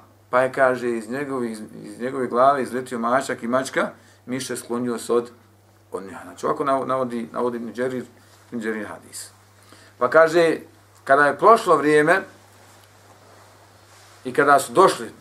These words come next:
gdje su došli, kaže, Nuh alejhi selam je pustio gavrana, e, pustio ga iz lađe da vidi kako je stanje na polju. Pa je gavran otišao, našao neki leš i ostao tamo,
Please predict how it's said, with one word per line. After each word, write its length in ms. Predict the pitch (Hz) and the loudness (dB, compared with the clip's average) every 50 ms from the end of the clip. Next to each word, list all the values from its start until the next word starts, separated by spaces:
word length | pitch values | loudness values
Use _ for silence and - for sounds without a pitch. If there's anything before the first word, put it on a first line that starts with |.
| - | -12
gdje 160 | - 113 120 | -6 -4 -4
su 120 | 113 - 120 | -4 -2 2
došli, 280 | 135 165 170 - 160 | 2 2 2 2 0
kaže, 280 | - 151 151 139 135 147 | 0 0 2 2 0 -2
Nuh 120 | 156 180 | -2 2
alejhi 180 | 180 160 147 - | 2 2 2 2
selam 280 | - 165 175 175 170 156 | 2 6 6 6 6 6
je 120 | - 139 | 0 -6
pustio 380 | - 175 170 - - 160 160 143 | -8 -10 -10 -8 -4 -4 0 4
gavrana, 640 | - - 165 151 139 127 117 120 131 147 - - - - _ _ _ _ _ _ _ _ _ _ _ _ _ _ _ _ _ _ _ _ _ _ _ _ _ _ _ _ _ _ _ _ _ _ _ _ - _ _ _ _ _ _ - | 6 6 6 6 6 2 2 4 2 2 2 0 -6 -16 _ _ _ _ _ _ _ _ _ _ _ _ _ _ _ _ _ _ _ _ _ _ _ _ _ _ _ _ _ _ _ _ _ _ _ _ -20 _ _ _ _ _ _ -12
e, 800 | - 101 101 101 - - 95 92 92 87 90 - - - - - _ _ _ _ _ _ _ _ _ _ _ _ _ - | -10 -8 -6 -6 -6 -6 -8 -8 -10 -10 -12 -12 -14 -18 -20 -20 _ _ _ _ _ _ _ _ _ _ _ _ _ -8
pustio 260 | 131 127 131 143 131 | -8 -6 -4 -2 0
ga 80 | 113 | 0
iz 80 | 104 98 | 0 2
lađe 340 | 113 120 131 147 147 151 156 | 6 6 6 6 6 2 0
da 120 | 151 139 | 0 0
vidi 440 | 131 147 156 147 143 139 127 113 - - | 0 0 -2 -2 -2 -4 -4 -6 -6 0
kako 260 | - 135 139 - 131 | 2 2 2 2 -2
je 60 | 123 | -4
stanje 320 | 123 - 123 131 139 135 123 | -2 2 4 4 4 4 4
na 180 | 123 120 - | 2 0 0
polju. 160 | - - - - - _ | -4 -10 -20 -20 -16 _
Pa 80 | - 120 | -6 -4
je 60 | 120 | -2
gavran 260 | 123 143 147 139 127 | 0 2 2 2 2
otišao, 240 | 139 147 - 156 143 | 0 -2 -4 -4 -2
našao 280 | 147 147 147 - 135 135 | -2 -2 -2 -4 -6 -8
neki 240 | 131 131 127 127 | -8 -8 -4 0
leš 220 | 135 156 160 156 143 | 2 2 2 2 0
i 100 | 147 143 | 0 0
ostao 260 | 147 143 - 139 127 | 0 0 0 0 0
tamo, 340 | 120 - 120 113 101 98 | 0 0 -2 -2 -4 -6